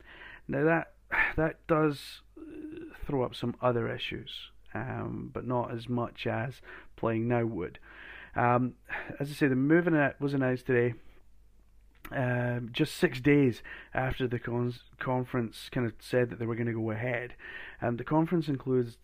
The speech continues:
big teams like Ohio State, Michigan, Nebraska, uh, and Penn State.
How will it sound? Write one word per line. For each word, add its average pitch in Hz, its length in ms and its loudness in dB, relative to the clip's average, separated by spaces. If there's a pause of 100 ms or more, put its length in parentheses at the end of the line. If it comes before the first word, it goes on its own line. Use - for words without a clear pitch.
(200)
big 143 260 0
teams 135 380 2
like 110 240 -6
Ohio 120 340 -2
State, 139 560 -2
Michigan, 131 640 -2
Nebraska, 120 840 0 (400)
uh, 80 60 -8
and 110 180 -6
Penn 120 320 -2
State. 113 400 -2